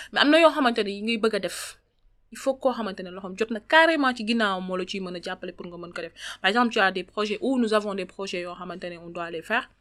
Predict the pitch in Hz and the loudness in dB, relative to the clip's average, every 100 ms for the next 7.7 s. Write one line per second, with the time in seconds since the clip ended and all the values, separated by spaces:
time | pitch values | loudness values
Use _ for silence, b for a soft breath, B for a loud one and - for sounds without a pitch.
0 | _ _ _ _ _ 185 196 202 208 202 | _ _ _ _ _ -6 -4 -2 -2 -4
1 | 208 214 196 180 185 196 202 196 185 185 | -4 -4 -4 -6 -4 -4 -4 -6 -8 -10
2 | 190 202 185 185 180 185 190 214 226 214 | -8 -8 -8 -10 -10 -8 -2 0 0 -2
3 | 190 - _ - 190 202 185 - 196 180 | -6 -12 _ -18 -8 -6 -6 -6 -6 -6
4 | 190 196 190 180 175 175 175 170 170 170 | -6 -4 -2 -4 -4 -6 -8 -10 -10 -10
5 | 170 170 170 170 - 208 262 233 196 175 | -10 -12 -12 -14 -12 -6 0 0 2 -2
6 | 180 _ - - - 226 190 220 202 196 | -4 _ -14 -4 6 6 6 2 2 2
7 | 208 190 196 220 240 240 175 | 2 2 4 2 2 0 -4